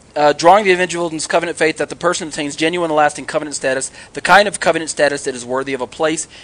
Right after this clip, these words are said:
in the Olam Haba, the age to come. What place hath the Torah in the life of such an individual?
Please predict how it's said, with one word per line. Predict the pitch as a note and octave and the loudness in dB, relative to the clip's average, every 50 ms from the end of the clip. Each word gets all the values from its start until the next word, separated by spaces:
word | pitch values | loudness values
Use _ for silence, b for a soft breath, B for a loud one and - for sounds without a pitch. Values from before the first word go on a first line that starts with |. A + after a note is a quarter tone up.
| B B | B B
in | C3+ C3+ | -8 -6
the | C#3 B2 | -6 0
Olam | A#2 C3+ D3 D3 C#3 B2 | 2 2 2 2 2 0
Haba, | - C3+ - - B2 B2 B2 A#2+ - - | -4 -6 0 4 4 6 4 4 0 -8
the | - B2+ | -8 -6
age | A#2+ A#2+ A#2 - | -6 -6 -6 -8
to | - B2 | -10 -8
come. | - B2 A2+ G#2+ G#2 B B B B B B | -6 -4 -6 -6 -6 B B B B B B
What | - D#3 F#3 G3 - - | 4 6 6 6 6 2
place | - - F3 E3+ F3 E3 - | 0 2 4 4 4 2 2
hath | F3 E3 D3+ - | 2 2 2 2
the | - | -2
Torah | - - E3+ F3 F3+ | -6 -2 2 4 4
in | F3 E3 | 4 4
the | D3+ | 6
life | D3+ D#3 D#3+ - | 4 4 4 4
of | D#3+ D3 | -2 -6
such | - E3+ D#3 - - | -4 -4 -4 -4 -6
an | D#3 | -6
individual? | D3+ D3+ D3+ D#3+ F#3 F3+ G#3+ G#3+ A3+ B3 - | -8 -6 -4 -4 -4 0 2 0 0 0 -4